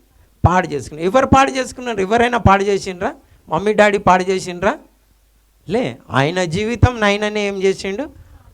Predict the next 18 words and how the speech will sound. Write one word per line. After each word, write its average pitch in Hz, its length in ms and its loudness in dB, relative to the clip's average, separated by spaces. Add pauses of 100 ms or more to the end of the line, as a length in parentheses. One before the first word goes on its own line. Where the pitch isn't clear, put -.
(160)
పాడు 175 240 4
చేసుకుండు. 151 440 -6
ఎలా? 196 500 2 (240)
స్-, - 240 -14
ఇండిపెండెన్స్ 170 720 4
కావాలని, 107 580 0 (340)
స్వాతంత్రం 170 800 2
కావాలని 110 600 -4 (120)
పాడు 143 220 4
చేసుకున్నాడు. 110 600 -12 (260)
అలాగనే 285 560 4
మీకు 220 340 -8
కూడా 208 300 0 (320)
ఇండిపెండెన్స్ 262 1040 -4
కావాలని 156 680 0
కోరి 120 640 -8 (300)
ఇండిపెండెంట్గా 196 1000 0
ఉండి 120 560 -6